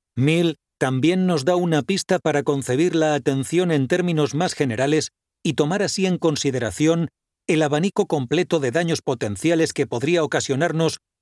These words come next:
nuestra sed insaciable de distracciones. En este sentido, la atención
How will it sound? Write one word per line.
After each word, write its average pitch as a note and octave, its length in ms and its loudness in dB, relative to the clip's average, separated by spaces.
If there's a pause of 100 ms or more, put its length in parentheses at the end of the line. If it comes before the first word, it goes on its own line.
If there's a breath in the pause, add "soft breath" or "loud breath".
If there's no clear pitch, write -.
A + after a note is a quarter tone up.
nuestra E3 580 2
sed F3+ 240 0
insaciable C#3+ 800 0
de C3 120 2
distracciones. B2 920 -2 (1000)
En B2+ 160 0
este C3+ 220 -2
sentido, A#2+ 560 -2 (340)
la A2 240 0
atención D3 720 0